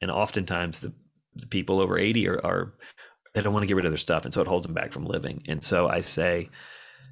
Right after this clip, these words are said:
it's, it's not the stuff that holds you back. It's the stories, the emotions attached to that stuff. And so I really just try to push that, hey, man, if you tell these stories, what I've seen in my life is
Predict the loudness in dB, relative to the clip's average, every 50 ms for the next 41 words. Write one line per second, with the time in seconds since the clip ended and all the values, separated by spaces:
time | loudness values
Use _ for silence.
0 | -20 -12 -8 -6 -4 -4 -4 -4 -4 -2 0 2 2 2 2 2 2 2 4 6
1 | 6 4 4 4 2 2 2 0 -2 -4 -6 -6 -4 -2 -4 -4 -4 -6 -6 -4
2 | -4 -2 0 0 2 2 2 2 0 0 -2 -4 -6 -12 _ _ _ -4 -2 0
3 | 0 2 0 0 0 -2 -4 -4 -4 -2 -2 -2 -2 -2 -4 -4 -4 -4 -4 -4
4 | -4 -4 -4 -4 -4 -6 -6 -8 -6 -4 0 2 2 4 4 4 4 4 4 2
5 | 2 0 -2 -4 -4 -4 -2 0 2 2 2 2 0 0 2 2 2 2 2 0
6 | -2 -2 -2 0 0 -2 0 0 0 0 0 0 -2 -4 -4 -4 -4 -2 0 2
7 | 2 2 4 2 2 0 0 0 2 4 4 4 2 0 0 2 4 4 4 4
8 | 4 2 2 2 0 0 -2 -2 -2 -2 -2 0 0 0 0 -2 -2 -2 -2 -4
9 | -6 -10